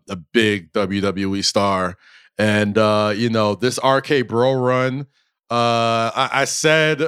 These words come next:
for a long time it was giving Rock and Sock Connection vibes for, for the longest. It's one of those things where it's like, oh, clearly, like, you know, someone's gonna turn on somebody, and then, you know, we'll have the whole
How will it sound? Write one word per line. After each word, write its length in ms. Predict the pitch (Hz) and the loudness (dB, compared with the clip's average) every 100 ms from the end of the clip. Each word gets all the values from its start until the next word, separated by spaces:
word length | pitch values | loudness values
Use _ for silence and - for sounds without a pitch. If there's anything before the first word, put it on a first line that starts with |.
| - | -4
for 120 | 143 | -2
a 100 | 131 | -2
long 360 | 123 127 143 147 | 0 0 0 -2
time 460 | - 135 139 147 | -4 -2 0 -2
it 80 | 151 | -2
was 180 | 120 113 | -4 -2
giving 220 | 104 120 | -2 -2
Rock 320 | 110 117 127 | 0 0 0
and 100 | 131 | -4
Sock 280 | 107 127 117 | -4 -2 -2
Connection 480 | - 113 117 - 131 | -4 -6 -4 -4 -2
vibes 680 | 113 120 135 147 143 - 117 | 0 2 2 -2 -6 -12 -6
for, 340 | 120 117 98 | -2 -2 -4
for 120 | - | -6
the 100 | 110 | -6
longest. 540 | 110 107 120 120 131 110 | -2 0 0 0 -6 -6
It's 60 | 107 | -4
one 60 | |
of 60 | 120 | -2
those 140 | 120 | -2
things 220 | - 120 | -4 -4
where 100 | 110 | -2
it's 120 | 113 117 | -2 -2
like, 180 | 107 - - - | -4 -8 -16 2
oh, 160 | 240 208 | 4 4
clearly, 480 | - 233 226 165 | 0 0 2 2
like, 320 | 139 120 110 - | 2 0 -2 -4
you 80 | |
know, 120 | 127 113 | -4 -2
someone's 300 | 139 120 98 | -2 -4 -2
gonna 180 | 113 | -4
turn 220 | 110 131 110 | -2 -2 -2
on 140 | 107 | -4
somebody, 540 | - 110 104 101 107 104 | -4 -2 0 0 -2 -4
and 140 | 101 | -4
then, 160 | 101 104 | -4 -4
you 100 | 110 | -2
know, 380 | 98 95 92 | -2 -2 -2
we'll 100 | 98 | 0
have 180 | 104 95 | 0 0
the 80 | 101 | 0
whole 520 | 101 107 98 95 95 | 0 0 0 -2 -6